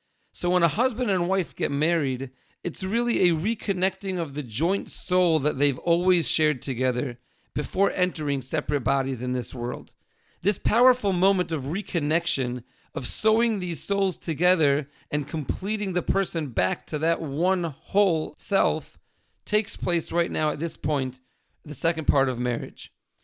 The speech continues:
The Nisuin is accomplished by the bride and groom being under the chuppah together, and the process is that we make seven marriage-themed blessings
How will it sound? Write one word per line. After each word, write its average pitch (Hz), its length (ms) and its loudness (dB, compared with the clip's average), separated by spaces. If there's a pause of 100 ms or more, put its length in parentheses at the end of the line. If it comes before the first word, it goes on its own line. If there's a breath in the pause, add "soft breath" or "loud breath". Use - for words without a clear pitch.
(280)
The 175 80 -2
Nisuin 262 420 2
is 190 140 0
accomplished 175 840 -2
by 143 140 2
the 135 100 0
bride 175 380 4
and 165 180 0
groom 156 300 0
being 170 320 2
under 151 200 2
the 131 100 0
chuppah 131 260 -2
together, 127 500 -2 (300 soft breath)
and 147 100 0
the 156 60 2
process 202 600 2
is 196 220 0
that 160 140 0
we 151 100 0
make 180 300 0
seven 202 560 -2
marriage-themed 170 960 0
blessings 185 640 0